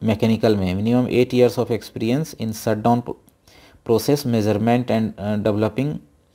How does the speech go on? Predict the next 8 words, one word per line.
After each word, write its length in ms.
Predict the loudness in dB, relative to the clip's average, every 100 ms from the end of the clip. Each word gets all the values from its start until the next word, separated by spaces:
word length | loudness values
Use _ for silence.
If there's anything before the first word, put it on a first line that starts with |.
| _ _
schedule। 520 | -4 -2 2 0 0
Salary 520 | 0 0 2 2 0
gross 560 | 0 4 4 4 0 -18 _ _ _ _ -4
nine 300 | 0 0 0
thousand 460 | -2 -2 0 -2
four 220 | 0 0 2
hundred 340 | 2 2 0 -4 -20 _ _ -16
सिक्सटीन 420 | -14 -10 -6 -4